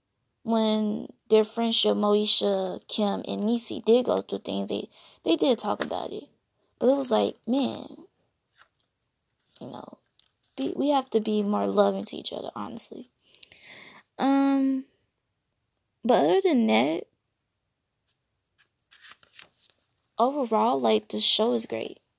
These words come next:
And I love the show, still to this day. I don't care, even though I critiqued it. You can critique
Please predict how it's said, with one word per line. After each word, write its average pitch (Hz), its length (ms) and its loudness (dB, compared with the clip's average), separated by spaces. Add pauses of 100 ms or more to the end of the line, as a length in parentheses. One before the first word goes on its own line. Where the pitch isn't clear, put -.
(160)
And 220 100 0
I 214 60 2
love 208 200 2
the 214 100 -6
show, - 240 -10 (100)
still 208 240 2
to 208 120 -2
this - 100 -6
day. - 240 -4
I - 40 4
don't 220 200 0
care, 220 180 4
even 220 320 2
though 208 100 4
I 196 120 2
critiqued 208 500 -4
it. 214 220 -2 (380)
You 277 120 2
can 302 140 0
critique 220 500 -2